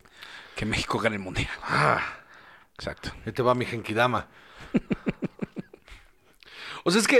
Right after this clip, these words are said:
Speaker 2: ese es mi punto. Si, si, si, si tus creencias son exactamente lo mismo que pasa en Dragon Ball, <laughs> igual y estás
Speaker 1: No, desde Campanita, ¿no? Que le aplaudía
Speaker 2: Ah,
Speaker 1: para que
Speaker 2: sí,
Speaker 1: reviviera.
Speaker 2: cierto. Sí, sí, sí, sí.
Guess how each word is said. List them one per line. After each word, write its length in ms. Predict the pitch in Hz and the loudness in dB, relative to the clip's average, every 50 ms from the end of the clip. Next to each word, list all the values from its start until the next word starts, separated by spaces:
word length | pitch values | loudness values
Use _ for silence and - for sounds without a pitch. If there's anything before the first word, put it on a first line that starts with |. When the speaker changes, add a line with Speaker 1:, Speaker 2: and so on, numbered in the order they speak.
| - 135 180 | 8 8 8
Speaker 2:
ese 140 | 196 185 202 | 8 8 6
es 60 | 196 | 4
mi 120 | 180 165 | 2 2
punto. 300 | 131 131 170 170 - 147 | 6 6 4 6 6 4
Si, 280 | 123 - 143 131 120 104 - - - - - - - - - - _ _ | 4 6 4 4 2 2 -2 -10 -20 -20 -20 -20 -20 -20 -20 -20 _ _
si, 500 | _ - - - - 180 170 165 165 165 - 143 | _ -6 -2 2 6 6 8 6 6 2 0 -2
si, 400 | 117 - 156 151 151 151 147 - | 0 2 4 6 6 4 4 2
si 160 | - - 160 151 | 0 2 2 2
tus 280 | - - 160 151 - - | 4 4 2 2 2 4
creencias 800 | - 170 175 196 226 233 - - 170 123 110 - - - - - - - - - _ _ _ _ _ _ _ _ _ _ _ _ _ _ _ _ _ _ _ _ _ _ | 6 8 10 10 10 8 6 6 6 6 6 2 0 -6 -12 -14 -20 -20 -20 -20 _ _ _ _ _ _ _ _ _ _ _ _ _ _ _ _ _ _ _ _ _ _
son 360 | - - - 180 196 208 190 - | 0 6 6 8 8 6 4 4
exactamente 680 | 147 147 - 196 196 190 - 208 202 196 190 202 196 | 2 6 6 6 6 8 8 8 8 8 8 8 8
lo 100 | 190 160 | 8 8
mismo 320 | 151 165 170 170 170 156 | 8 6 6 6 6 4
que 100 | - 196 | 4 4
pasa 240 | - 151 151 - 160 | 6 6 6 6 6
en 60 | 151 | 4
Dragon 320 | 127 139 147 135 143 131 117 | 8 8 8 8 8 8 8
Ball, 300 | 123 127 131 160 190 - - - - - - - - _ _ - - - - | 10 10 10 8 6 2 -6 -16 -20 -20 -20 -20 -20 _ _ -18 -16 -12 -2
<laughs> 1700 | 143 143 - - - - - - - 156 - - - 170 - - - - - _ - - _ _ - - - - - - - - - _ _ | 0 0 0 0 -4 -8 -6 -2 -2 -2 -2 -4 -12 -14 -12 -12 -14 -14 -14 _ -20 -20 _ _ -18 -16 -14 -14 -14 -14 -16 -18 -20 _ _
igual 340 | - 151 156 208 254 254 220 | -4 6 8 8 10 10 10
y 60 | 190 | 8
estás 400 | 160 131 123 - - - 170 180 | 6 4 0 -8 2 6 6 8
Speaker 1:
No, 80 | 185 160 | 8 8
desde 160 | 135 123 123 | 6 6 6
Campanita, 540 | - 123 117 - 123 117 147 190 - 165 151 | 4 4 4 6 4 4 4 4 4 4 6
¿no? 160 | 147 170 202 | 6 4 0
Que 80 | 175 131 | 0 0
le 60 | 113 | -2
aplaudía 420 | 104 - 104 101 104 117 123 143 175 | 0 0 -2 -2 2 4 6 8 8
Speaker 2:
Ah, 80 | 202 | 10
Speaker 1:
para 180 | 233 262 277 226 | 10 8 8 6
que 100 | 185 202 | 4 4
Speaker 2:
sí, 60 | 196 196 | 4 6
Speaker 1:
reviviera. 320 | 190 214 208 208 214 208 | 6 8 8 10 10 10
Speaker 2:
cierto. 220 | 220 214 208 196 170 | 10 8 6 4 2
Sí, 200 | - - 196 185 | 4 4 4 4
sí, 200 | 147 190 190 185 | 6 4 4 4
sí, 280 | 170 196 208 202 196 | 2 0 -2 -4 -6
sí. 240 | 156 - 196 196 190 | -6 -6 -6 -6 -6